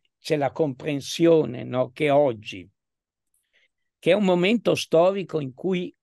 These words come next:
onestamente la psicologia deve stare molto attenta a quello che gli dicono le scienze del vivente, ma che con molta fatica però c'è un buon legame,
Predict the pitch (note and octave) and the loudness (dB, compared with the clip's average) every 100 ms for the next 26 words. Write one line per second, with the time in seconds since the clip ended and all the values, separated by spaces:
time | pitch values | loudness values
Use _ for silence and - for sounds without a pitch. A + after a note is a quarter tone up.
0 | _ _ - F3+ E3+ F3 - D#3 D3 D#3+ | _ _ -2 0 0 -2 -2 -2 0 -2
1 | F3+ F#3 - F3 F3 F3 _ _ _ _ | -2 -4 -2 0 0 -2 _ _ _ _
2 | _ _ - C#3 - D#3 C#3+ E3 D3+ C#3 | _ _ -6 -6 -6 -12 -2 0 0 -2
3 | B2 D#3 E3+ E3 C#3+ C#3 C3+ - C#3+ C#3+ | -4 -4 -2 -2 -4 -8 -10 -8 -6 -6
4 | C3 D#3 E3+ - D3 - - C#3+ D3+ D3+ | -6 -6 -6 -6 -8 -8 -8 -6 -6 -6
5 | C#3+ D3 - C3+ - C#3+ C#3 C#3 B2+ B2+ | -6 -6 -6 -8 -8 -8 -8 -8 -10 -8
6 | C#3+ C#3 C3+ B2 A2+ - D3+ C3+ C3 C3 | -8 -8 -8 -6 -8 -8 -8 -10 -10 -10
7 | B2+ C3 A#2 A#2 G#2+ G#2+ _ _ _ _ | -10 -10 -10 -8 -10 -14 _ _ _ _
8 | _ _ _ - D#3+ F#3 - A3+ A#3+ A3+ | _ _ _ -4 -2 -2 0 4 4 2
9 | - _ _ _ _ _ _ _ D#3 D3+ | -4 _ _ _ _ _ _ _ 0 0
10 | D3 E3+ F#3 E3+ E3+ C#3+ D3 - F#3 F3+ | 2 2 0 0 -2 -2 -4 -6 -8 -6
11 | G3 D3+ D3+ C#3+ D#3 D#3+ D3 B2+ C3+ E3 | -4 -4 -4 -4 -4 -4 -4 -2 -2 -2
12 | D3 C#3+ B2+ C3+ D3 C#3+ D3 | -4 -6 -6 -6 -6 -8 -10